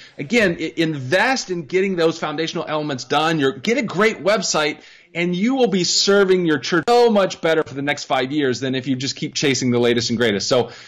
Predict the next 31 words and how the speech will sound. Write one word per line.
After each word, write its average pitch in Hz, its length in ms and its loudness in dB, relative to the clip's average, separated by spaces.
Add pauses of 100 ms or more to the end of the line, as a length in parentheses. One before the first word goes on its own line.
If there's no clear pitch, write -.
(120)
step 233 380 0
one 196 380 0
is 156 280 -2
talk 175 300 -10
with 175 120 -4
Michael, 165 320 0
talk 175 280 -6
with 185 80 -4
his 180 180 -2
team. 156 360 -6 (480)
Get, 190 320 2 (120)
i-, 170 280 0
invest 180 640 0
in 180 180 -4
your 175 160 2
church 160 360 -2
to 135 100 -8
get 156 160 -2
a 139 80 -2
great 139 420 -2
website, 147 580 -4
get 139 140 0
a - 20 -2
compelling 156 600 0
brand, 147 440 0
get 131 140 0
a 120 60 -2
compelling 160 480 0
story 151 320 2
in 143 100 -2
place. 143 400 0